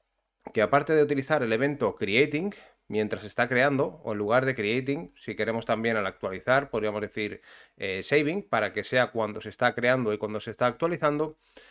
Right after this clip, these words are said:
podemos utilizar un método que es el método isUnguarded. El método isUnguarded significa algo así como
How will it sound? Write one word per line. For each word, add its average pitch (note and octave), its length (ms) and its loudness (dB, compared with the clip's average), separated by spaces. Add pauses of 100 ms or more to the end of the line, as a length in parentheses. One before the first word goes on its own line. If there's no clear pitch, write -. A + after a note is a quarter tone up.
(140)
podemos C#3+ 340 0
utilizar D3+ 640 0
un A#2 160 -4
método C3 540 0
que B2 100 -2
es B2+ 140 -4
el B2 80 2
método D3 520 0 (120)
isUnguarded. C3+ 880 -2 (640)
El A2+ 140 -2
método D3 480 0
isUnguarded D#3+ 640 0 (340)
significa D#3+ 600 2
algo D#3 360 -2
así E3 240 -2
como E3 540 0